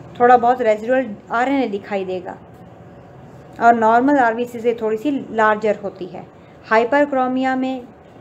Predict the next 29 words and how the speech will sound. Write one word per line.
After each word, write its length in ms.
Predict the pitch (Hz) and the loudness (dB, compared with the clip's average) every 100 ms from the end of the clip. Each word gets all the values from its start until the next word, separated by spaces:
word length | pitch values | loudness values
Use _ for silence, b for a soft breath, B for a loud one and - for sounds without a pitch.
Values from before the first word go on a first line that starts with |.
| - | 0
कोई 200 | 277 311 | 4 4
central 360 | 294 233 226 262 | 2 -2 -2 -4
paler 360 | 262 233 240 | -2 2 4
area, 320 | 233 220 233 240 | 4 2 2 0
यानी 300 | 226 214 240 | 0 -2 -2
हल्के 300 | 202 202 247 | -4 0 -2
रंग 180 | 226 | -2
का 100 | 226 | -2
बीच 240 | 226 220 220 | -4 -6 -2
का 80 | 226 | -2
area 200 | 220 220 | 0 0
होता 160 | 208 | 0
ही 60 | 226 | -2
नहीं, 100 | 233 | -2
पूरी 200 | 226 226 | -4 -4
पूरी 200 | 226 220 | -4 -4
गहरे 320 | 196 208 233 | -4 0 2
रंग 200 | 233 208 | 2 0
की 80 | 208 | -2
आरबीसी 360 | 190 185 190 | -4 -4 -8
दिखाई 320 | 185 185 196 185 | -10 -8 -6 -6
देगी। 240 | 175 170 - B B B | -6 -8 -12 B B B
और 120 | 226 | 2
एनआइसोक्रोमिया 1000 | 226 247 311 302 269 277 269 240 240 247 | 2 2 2 2 2 2 2 4 4 4
को 80 | 247 | 2
double 260 | 208 190 254 | 0 -2 4
population 600 | 233 226 240 226 247 233 | 4 4 0 -2 -2 -4
कहते 300 | 226 208 220 | -2 -4 -4
हैं। 340 | 214 214 214 | -6 -8 -10